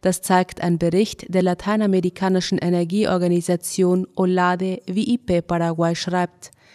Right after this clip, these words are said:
Beide Länder erzeugen hundert Prozent ihres Stroms aus erneuerbaren Energiequellen.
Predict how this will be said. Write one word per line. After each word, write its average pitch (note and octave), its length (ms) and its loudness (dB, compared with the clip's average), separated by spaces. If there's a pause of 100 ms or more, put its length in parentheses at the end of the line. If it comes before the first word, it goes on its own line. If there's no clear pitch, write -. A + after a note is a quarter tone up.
(540)
Beide B3+ 280 4
Länder G3 380 4
erzeugen F#3 800 0
hundert B3+ 320 2
Prozent G3+ 560 0
ihres F3 240 -2
Stroms G3 640 0
aus F#3 300 2
erneuerbaren F#3+ 760 0
Energiequellen. F3 1080 -2